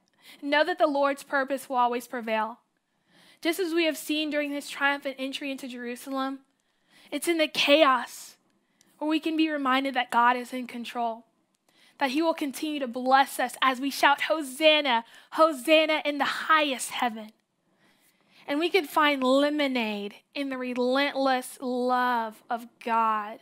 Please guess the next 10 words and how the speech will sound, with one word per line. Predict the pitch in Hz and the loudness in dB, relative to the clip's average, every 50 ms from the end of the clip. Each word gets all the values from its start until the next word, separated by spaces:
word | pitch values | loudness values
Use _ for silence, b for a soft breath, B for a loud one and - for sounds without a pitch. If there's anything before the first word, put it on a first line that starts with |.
| _ _ b b b b b b | _ _ b b b b b b
in | 277 269 | -8 -6
the | 262 254 | -6 -2
way | 269 277 277 | 0 2 2
that | 262 254 262 | 2 0 -4
he | - - 277 277 | -6 -8 -8 -6
remains | 269 254 247 240 233 233 226 220 - | -6 -6 -6 -6 -6 -6 -8 -10 -12
sovereign | - - - - 247 240 233 226 226 233 208 208 214 _ _ _ _ _ _ _ _ _ _ _ - | -14 -14 -6 -2 0 0 0 0 -4 -8 -16 -16 -20 _ _ _ _ _ _ _ _ _ _ _ -8
over | 240 226 220 226 | -8 -8 -6 -6
our | 220 214 214 208 | -6 -6 -6 -6
lives. | 214 208 208 208 202 202 202 _ _ - - - | -6 -6 -8 -8 -10 -12 -18 _ _ -20 -20 -20